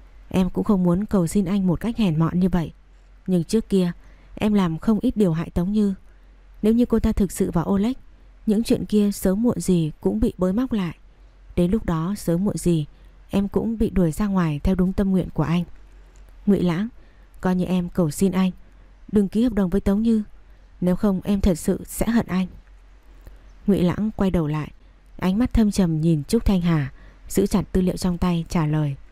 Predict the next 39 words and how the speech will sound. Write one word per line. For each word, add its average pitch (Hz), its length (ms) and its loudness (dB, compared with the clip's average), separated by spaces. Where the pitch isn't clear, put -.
"Tôi 185 140 2
hiểu." 156 260 0
Ngụy 190 160 4
Lãng 165 240 0
lắc 233 200 0
đầu. 156 260 0
Anh 185 220 0
biết 233 160 0
năng 202 180 0
lực 170 200 0
của 165 120 0
Tống 170 220 -2
Như, 185 220 2
nếu 196 140 4
như 220 160 2
Oleg 202 260 2
bỏ 180 180 0
lỡ 175 220 -2
cô 208 220 2
sẽ 208 180 -4
là 190 200 0
một 160 200 2
sự 185 240 -4
tổn 165 220 0
thất 202 180 -2
rất 226 260 -4
lớn. 175 280 2
Trúc 220 160 0
Thanh 196 140 2
Hà 160 380 0
nhìn 170 140 2
anh 196 200 -2
buông 208 160 2
lòng, 165 240 0
trong 226 160 2
lòng 170 260 0
thật - 200 -2
cao 190 200 2
hứng, 185 280 2